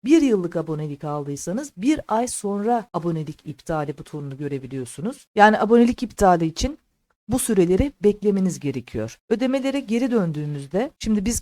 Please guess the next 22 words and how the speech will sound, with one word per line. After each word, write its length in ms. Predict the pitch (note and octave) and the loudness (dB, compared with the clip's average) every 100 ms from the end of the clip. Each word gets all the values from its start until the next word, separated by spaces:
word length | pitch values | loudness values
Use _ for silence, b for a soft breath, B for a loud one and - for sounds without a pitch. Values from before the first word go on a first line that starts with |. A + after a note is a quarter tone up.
| - | 4
kart 280 | A#3 C4 | 4 4
bilgisini 440 | A#3+ G#3+ G#3+ - A#3 | 0 -2 -2 -2 -4
sildik, 460 | - A#3 G#3+ G#3+ - | -2 -4 -4 -6 -2
evet, 220 | G#3 G#3 - | 0 0 0
ama 260 | A#3 D3 A#2 _ _ - | -2 -2 -6 _ _ -4
bir 200 | A#3+ G3+ | -2 2
de 180 | A3 C4 _ _ _ _ _ _ | 0 0 _ _ _ _ _ _
Kreatif 380 | - G#3+ G#3+ A3+ | -2 0 0 -6
Fabrika'nın 640 | - A3 G#3 A#3+ A3+ G#3 B3 | -2 0 0 -2 -2 -2 -4
kendi 380 | - F#3+ G#3 | -2 0 0
portalına 720 | - G#3 G3 - G3 G#3+ G#3 | 0 -2 -2 -2 0 2 2
kaydettiği 800 | D3+ G#3 G#3 F#3+ F#3 - A#3+ C4+ - | 2 2 2 0 -4 -2 -2 -2 0
bilgiler 480 | F#3+ F3+ G3 G#3 F#3 | 0 2 4 4 4
var. 320 | C#3 B2 - - | 2 -4 -8 -2
Onlara 440 | F3+ F3+ F#3+ F3+ | 0 2 2 2
da 160 | D3 C3 | 0 -4
bakacağız. 580 | C3+ - C3+ A3 D4 - _ _ | -8 -8 -2 -2 -2 -12 _ _
Buraya 240 | A3+ G#3+ E3 | 0 0 2
girdiğimizde 840 | G3+ A#3+ F#3 D#3 C#3+ B2+ E3+ A#3 | 2 0 0 -4 -4 -6 -4 -4
kendi 280 | G3 F3+ A#3+ - _ _ | 2 2 2 -2 _ _
portalına 600 | - G#3 G3 G3 F3+ E3 | 0 2 2 0 -2 -2
kaydettiği 640 | D#3+ A#3 A#3+ G3+ G3+ - A#3+ | -4 0 2 2 -4 -6 -12